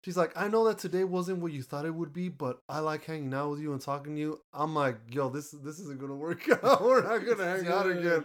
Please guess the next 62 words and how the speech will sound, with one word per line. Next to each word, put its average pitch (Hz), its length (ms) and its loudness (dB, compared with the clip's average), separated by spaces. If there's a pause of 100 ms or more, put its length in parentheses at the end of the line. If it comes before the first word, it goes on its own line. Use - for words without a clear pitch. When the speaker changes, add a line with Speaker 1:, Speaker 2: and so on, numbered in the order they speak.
(480)
Speaker 1:
I 185 140 4
told 214 180 2
her, 196 60 6
"Yo, 208 140 4
to 170 120 -14
be 170 140 -2
honest 202 260 2
with 208 140 -8
you, 196 80 0
I 175 80 2
don't 185 180 2
think 180 140 0
I'm 185 80 0
gonna 175 120 2
wanna 160 220 2
hang 143 140 0
out 151 200 2
with 135 80 -2
you 131 100 -2
again." 120 280 -6 (800)
And 139 180 -2
then, 160 220 -2
you 185 140 -6
know, 147 200 2
I 160 120 -2
got 170 160 4
insulted 139 480 -4
a 135 40 -2
lot 135 220 2
and 131 100 -2
this 123 140 -8
and 123 80 -8
that, 139 180 0
but 139 240 -2 (540)
that 156 140 6
was 185 180 4
the 180 100 0
end 185 140 2
of 170 80 0
that. 185 240 4
And 175 220 6
I 202 180 4
actually 214 320 0
saw 202 380 6
her, 156 340 0 (1120)
mm, 131 180 -2
like, 139 220 2
a 127 100 -2
year 185 320 2
ago. 139 400 2
I 139 120 -2
saw 190 280 0
her 254 140 -2
at 190 100 2
a 147 60 0
grocery 151 540 -2
market 123 520 -6 (180)
with 147 140 0
her 135 120 -2
Speaker 2:
Oh, 120 40 -4
Speaker 1:
mom. 143 480 4
Speaker 2:
shoot. 104 180 -14